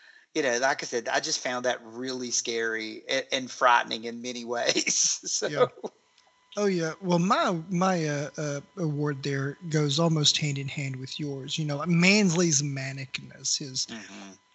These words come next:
Speaker 2: His complete devotion to the cause of patriotism. And he is willing to do any means necessary to get to that end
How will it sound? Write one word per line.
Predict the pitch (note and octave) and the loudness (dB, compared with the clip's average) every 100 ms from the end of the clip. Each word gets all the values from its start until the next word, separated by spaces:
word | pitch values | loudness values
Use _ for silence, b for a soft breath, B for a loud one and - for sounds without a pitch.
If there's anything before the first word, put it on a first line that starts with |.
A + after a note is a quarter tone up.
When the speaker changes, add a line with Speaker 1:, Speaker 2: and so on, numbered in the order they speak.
| - | -12
Speaker 2:
His | - D3+ C3+ - - | -6 -2 -2 -2 -2
complete | D#3+ D3 - - E3+ E3 - D#3+ | -2 -2 -6 -4 -2 -2 -4 -2
devotion | E3 C#3+ C#3 C#3 C3+ - C#3+ C#3 | -2 -2 -4 -6 -2 0 0 -2
to | - | -4
the | C#3+ C#3 | -4 -4
cause | - - B2 G#2+ A#1 B2+ C3 | -6 -2 0 0 -4 -6 -6
of | D3 C3+ | -4 -6
patriotism. | - C#3+ C#3+ - C3 C3+ - C3 - _ D#3+ _ B B B B B - | -4 -4 -4 -8 -8 -10 -12 -10 -14 _ -20 _ B B B B B -6
And | F3+ C3+ | -4 2
he | F#3 | 4
is | F#3+ D#3+ | 4 2
willing | F3 F3 G3 A3+ A#3 A3+ G#3 | -2 0 4 4 4 0 -2
to | - | -2
do | E3+ F3 F3 - - | -2 -4 -4 -12 -6
any | A3+ A#3 A#3 | -4 -2 -2
means | G3+ F3 F3 F3 F3 C#3+ | 0 2 2 2 2 2
necessary | C#3+ C#3 C#3 - D3+ - - - - - _ _ B B B - | 2 0 0 0 4 2 0 -10 -20 -20 _ _ B B B 2
to | E3 | 2
get | C#3+ D#3 - | 2 -2 0
to | D#3+ | -2
that | C#3+ C3+ | -2 -6
end | C3+ D3 - - | -12 -18 -20 -20